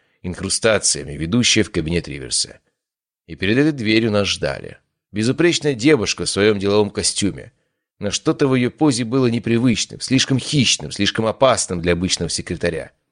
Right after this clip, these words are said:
«Добро пожаловать на сотый этаж», произнесла она вежливо. «Боюсь, господин Риверс сейчас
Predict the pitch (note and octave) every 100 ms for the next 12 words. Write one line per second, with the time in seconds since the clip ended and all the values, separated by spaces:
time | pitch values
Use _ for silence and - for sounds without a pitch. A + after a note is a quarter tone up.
0 | _ _ _ _ _ _ _ _ _ _
1 | _ _ _ - F#2 G2 A2 G2+ G#2 G#2+
2 | A#2 B2+ B2+ - C3+ D3 E3 E3 - -
3 | _ _ _ - G2 F2 - E2 D#2+ D#2
4 | D#2 - - - _ _ _ - F3+ E3+
5 | F3 C#3 C3 B2 G#2+ G#2 A2+ G#2+ - F#2+
6 | A2 G#2